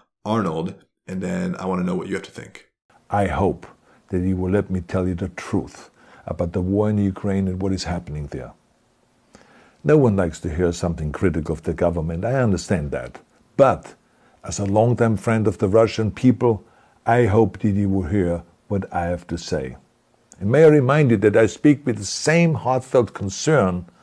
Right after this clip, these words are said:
Speaker 2: as I spoke to the American people when there was an attempted insurrection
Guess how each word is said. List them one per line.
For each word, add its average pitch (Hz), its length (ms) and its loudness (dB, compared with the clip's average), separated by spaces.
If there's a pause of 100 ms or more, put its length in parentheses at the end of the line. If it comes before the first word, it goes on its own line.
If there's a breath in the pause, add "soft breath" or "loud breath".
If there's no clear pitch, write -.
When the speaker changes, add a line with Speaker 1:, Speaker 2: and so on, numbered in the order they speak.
(400 soft breath)
Speaker 2:
as 95 260 -2
I 120 160 4
spoke 110 460 2
to 110 80 2
the 104 100 2
American 120 480 2
people 117 500 4 (360 soft breath)
when 113 160 2
there 127 80 6
was 131 200 6
an 127 120 4
attempted 135 560 2
insurrection 127 760 2